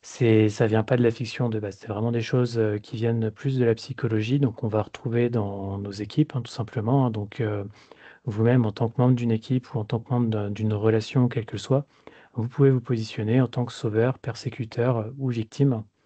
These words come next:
Et on a tendance à aller de, de l'un à l'autre. Donc c'est vrai que quand, quand on vient aider, euh, finalement, par exemple, quelqu'un, hein, faire attention à pas juste se positionner en tant que sauveur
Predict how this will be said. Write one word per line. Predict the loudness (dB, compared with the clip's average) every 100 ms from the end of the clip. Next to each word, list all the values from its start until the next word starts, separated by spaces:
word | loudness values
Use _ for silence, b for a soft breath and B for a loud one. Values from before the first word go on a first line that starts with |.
| b b b b b
Et | 2 6 8 8 8 6
on | 4
a | 2
tendance | 2 0 2 0 0
à | 0
aller | 2 2 2
de, | 2 -2 -2
de | -2
l'un | 0 0 0
à |
l'autre. | 2 0 -2 -20 b b b b b -4
Donc | -2
c'est | -2
vrai | -2
que |
quand, | -2 -6 -4
quand | -2
on |
vient | 0 0 0
aider, | 2 2 4
euh, | 2
finalement, | -2 -6 -4 -4
par | -4 -6
exemple, | -6 -8
quelqu'un, | -8 0 2
hein, | 2 -2 -6
faire | -6
attention | -4 -6 -4 -2
à | -2
pas | -2
juste | -2 -4 -6
se | -8
positionner | -6 -6 -6 -8 -6 -2 0 0
en | -4
tant | -4 -4
que | -4 -8 -8 -8
sauveur | -6 -2 0 -2